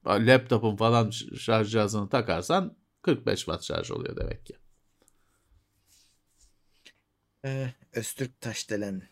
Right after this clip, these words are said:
Speaker 2: otuzuncu ay maksimum destekte
Speaker 1: Selamlar.
Speaker 2: demiş ki, "Q nap iki, e, e, Q nap iki disk giriş seviyeli nasım var? Fotoğraflara internetten ulaşmak çok yavaş. Daha önce kullandığım My Cloud Home çok daha hızlıydı." demiş.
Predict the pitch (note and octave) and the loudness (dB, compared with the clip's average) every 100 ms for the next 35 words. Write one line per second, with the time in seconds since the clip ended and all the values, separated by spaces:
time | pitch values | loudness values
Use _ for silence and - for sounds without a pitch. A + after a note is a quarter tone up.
0 | _ _ _ - - G#2 G2 G2 F#2+ G2 | _ _ _ -18 -10 -8 -6 -6 -8 -8
1 | G#2 G#2+ - G#2 G#2 G#2 - G#2 G2+ G2 | -10 -10 -8 -8 -6 -8 -8 -4 -2 -2
2 | G#2+ B2 - - B2+ C#3+ _ - - _ | -2 -2 -2 -2 -4 -6 _ -20 -20 _
3 | _ _ D3 C3+ C3+ - - - C3+ C#3+ | _ _ 0 2 2 -2 -18 -4 0 0
4 | C#3 _ A#2 A2+ G#2+ - _ - G#2+ G#2+ | 0 _ -2 0 -2 -6 _ -8 -6 -6
5 | G#2 - B2 A#2+ B2+ - A#2+ - - A#2 | -8 -8 -4 -2 -4 -6 -8 -6 -4 -4
6 | - A#2 G#2+ A#2+ B2 - B2+ G#2 A2 D3+ | -2 -2 0 0 -2 -2 -4 -2 -4 -4
7 | C#3+ - B2 A#2 A#2 A2+ B2 A#2+ - A2+ | -6 -8 -8 -2 0 0 0 0 0 -2
8 | - A#2+ A2 A2 - G#2 - B2 B2 B2+ | -2 -4 -2 -4 -4 -8 -6 -6 -2 0
9 | C3 - A2+ A2 G#2 G2+ - G#2 G2+ G2+ | 0 -2 -6 -4 -4 -6 -8 -8 -6 -6
10 | A2 A2 - - A2 G#2+ - G2+ G2+ - | -6 -8 -10 -10 -6 -6 -6 -6 -6 -6
11 | A#2+ B2+ - - - G#2+ A2+ G#2+ G#2 F#2+ | -4 -6 -8 -10 -6 -4 -4 -4 -4 -6
12 | G2 - | -10 -16